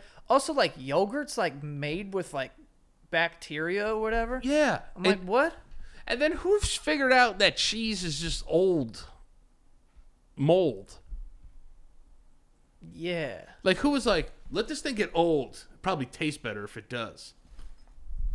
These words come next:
Speaker 2: Strange.
Speaker 1: Think about all the people that tried all these foods for the first time.
Speaker 2: I know. I
Speaker 1: That's
Speaker 2: know.
Speaker 1: fucking wild, dude. It's
Speaker 2: And
Speaker 1: fucking
Speaker 2: ano-,
Speaker 1: wild.
Speaker 2: and another thing that's crazy, too, is, like,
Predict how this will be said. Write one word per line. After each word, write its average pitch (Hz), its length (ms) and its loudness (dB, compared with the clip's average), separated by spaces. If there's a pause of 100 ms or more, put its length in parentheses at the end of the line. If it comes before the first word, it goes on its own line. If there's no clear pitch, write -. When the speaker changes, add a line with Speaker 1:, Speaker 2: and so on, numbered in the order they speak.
(720)
Speaker 2:
Strange. - 600 -8 (140)
Speaker 1:
Think 359 160 -8
about 392 160 0
all 247 160 2
the - 80 -8
people 180 260 -2
that 147 140 -2
tried 160 360 2
all 147 100 0
these 139 180 -8
foods 151 280 -8
for 147 80 -14
the 131 100 -10
first 135 420 -10
time. 143 380 -6
Speaker 2:
I - 20 -10
know. 160 300 -4 (200)
I 131 140 -2
Speaker 1:
That's 285 120 0
Speaker 2:
know. - 60 -2
Speaker 1:
fucking 196 540 -8
wild, 131 560 -4
dude. 62 320 -14 (1200)
It's - 100 -10
Speaker 2:
And 151 120 0
Speaker 1:
fucking 190 120 0 (100)
Speaker 2:
ano-, - 60 -8
Speaker 1:
wild. 113 360 -8
Speaker 2:
and 151 120 0
another 226 220 0
thing 247 180 -4
that's 208 160 -4
crazy, 160 360 -2
too, 151 300 -4
is, 127 140 -6
like, 117 260 -8